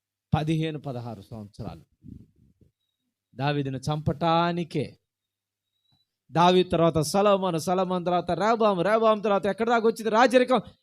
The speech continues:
యేసుక్రీస్తు ప్రభువు దగ్గర దాకా వచ్చింది. ఇక యేసుక్రీస్తు ప్రభువు తర్వాత యుగ యుగములకు, యుగ యుగములకు యేసుక్రీస్తు ప్రభువే రాజాది రాజు, ప్రభువులకు ప్రభువు. హల్లెలూయా. అందుకనే ఆయన పేరు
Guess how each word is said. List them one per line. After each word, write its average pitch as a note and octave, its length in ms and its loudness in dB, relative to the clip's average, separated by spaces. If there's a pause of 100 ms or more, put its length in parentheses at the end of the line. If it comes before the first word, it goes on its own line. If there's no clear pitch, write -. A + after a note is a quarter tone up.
యేసుక్రీస్తు A#3 920 2
ప్రభువు A#3 380 2
దగ్గర A3+ 300 0
దాకా B3 320 4
వచ్చింది. G#3+ 560 0 (200)
ఇక D3+ 160 -6
యేసుక్రీస్తు G#3+ 800 -2
ప్రభువు E3 360 -2
తర్వాత E3+ 760 -2 (680)
యుగ D3+ 220 0
యుగములకు, E3 540 2
యుగ D#3 220 0
యుగములకు D3+ 460 -4
యేసుక్రీస్తు D3 560 -6
ప్రభువే C3 360 -2
రాజాది B2+ 480 -2
రాజు, C3 260 -4
ప్రభువులకు B2+ 500 -6
ప్రభువు. G2 440 -10 (580)
హల్లెలూయా. E3 480 4 (340)
అందుకనే F#3 420 2
ఆయన F#3+ 200 2
పేరు G3 360 0